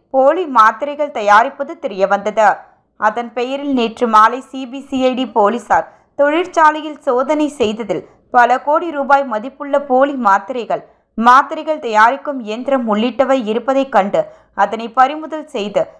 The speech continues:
தொழிற்சாலை மற்றும் அதனை சார்ந்த நான்கு குடோன்களுக்கு போலீசார் சீல் வைத்தனர். இந்த விவகாரம் புதுச்சேரியில் பெரும் அதிர்வலைகளை ஏற்படுத்தியது. இந்த நிலையில் போலி மருந்துகள் தயாரிப்பு மற்றும் விநியோகம்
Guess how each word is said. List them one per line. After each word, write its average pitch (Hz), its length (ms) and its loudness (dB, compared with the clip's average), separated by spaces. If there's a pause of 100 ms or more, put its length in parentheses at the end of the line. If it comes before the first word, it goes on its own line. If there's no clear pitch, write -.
(260)
தொழிற்சாலை 330 600 2 (120)
மற்றும் 311 360 -6
அதனை 240 220 0 (100)
சார்ந்த 285 360 2 (160)
நான்கு 285 420 4
குடோன்களுக்கு 233 680 0 (440)
போலீசார் 294 600 0
சீல் 330 300 -4
வைத்தனர். 208 500 -2 (360)
இந்த 226 240 -4 (120)
விவகாரம் 262 560 2
புதுச்சேரியில் 262 720 -2
பெரும் 254 360 2
அதிர்வலைகளை 254 560 -4 (200)
ஏற்படுத்தியது. 202 680 -2 (540)
இந்த 247 260 0 (100)
நிலையில் 233 380 -2 (140)
போலி 294 300 4 (120)
மருந்துகள் 277 500 0
தயாரிப்பு 220 480 2 (120)
மற்றும் 190 280 -10 (360)
விநியோகம் 311 520 0